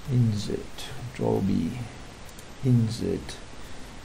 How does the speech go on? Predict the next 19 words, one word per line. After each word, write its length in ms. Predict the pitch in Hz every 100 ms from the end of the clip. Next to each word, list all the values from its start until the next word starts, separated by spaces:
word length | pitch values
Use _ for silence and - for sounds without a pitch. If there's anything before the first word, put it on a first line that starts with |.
| -
Control 500 | 123 107 - 117 117
B. 340 | 110 110 113 - - - - - - -
Insert. 680 | 123 120 110 110 - - - - - - - -
Now 60 | 120
you 160 | 120
see 340 | 123 - 180 139
here, 240 | 123 107 - -
it's 160 | 135 -
going, 480 | - 127 131 135 123
it's 120 | -
starting 500 | - 160 160 165 156 -
to, 400 | 139 131 127 127
uh, 280 | 107 107 104
go 280 | 120 120 120
underground. 720 | 120 113 98 104 107 104 - - - - - -
So 120 | - -
I'm 160 | 131
gonna 240 | 127 127 127
go 440 | 117 120 120